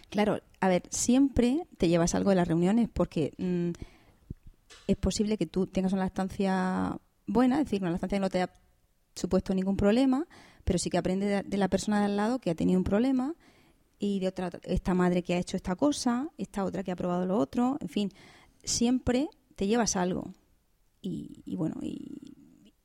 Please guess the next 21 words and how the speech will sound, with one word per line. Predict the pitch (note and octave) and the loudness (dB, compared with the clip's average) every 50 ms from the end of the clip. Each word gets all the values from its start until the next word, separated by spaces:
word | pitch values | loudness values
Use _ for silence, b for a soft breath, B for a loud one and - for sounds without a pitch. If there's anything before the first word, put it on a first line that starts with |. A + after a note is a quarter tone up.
| _ _ | _ _
y | - G#3+ - - - | -6 -6 -6 -4 -2
en | - G#3 | 0 0
mi | G3+ F#3+ | 2 2
caso, | - - G#3+ A#3 C4 - - D4+ | 4 4 4 4 4 2 0 0
ima-, | D4 B3 G3+ - - | 0 0 -2 -2 -4
imagino | - F#3+ G3 F#3 F#3 E3+ - A#3+ C4+ D#4+ | -4 -4 -2 -2 -2 0 0 0 0 2
que | - | 2
algún | G#3+ E3+ E3 F3 F3 | 2 2 2 2 2
otro | E3+ E3+ E3+ - D#3+ | 2 0 0 -2 -2
también, | - C#3+ C#3 D3+ D#3 D#3 D#3+ E3 | -2 -2 0 0 0 0 0 0
no | D#3+ | -2
tiene | - E3+ E3+ E3+ | -2 -2 -2 -2
por | E3 E3+ E3 | -2 -4 -6
qué | - - F3 | -6 -8 -8
ser | - E3+ E3+ | -6 -6 -6
solo | - - F3 F3+ | -6 -6 -4 -4
el | F3 - | -4 -2
mío. | F#3+ A3 A3+ G3 b b b b b b b b b | -2 -2 -2 -2 b b b b b b b b b
Bueno, | - G3+ G#3+ C#4 | -4 -4 -4 -4
pues | - G3+ - | -6 -8 -10
tú | - - - A3 A3+ A3+ A3+ A#3 A#3 A#3 A#3 | -8 -6 -4 -2 -2 0 0 0 2 2 0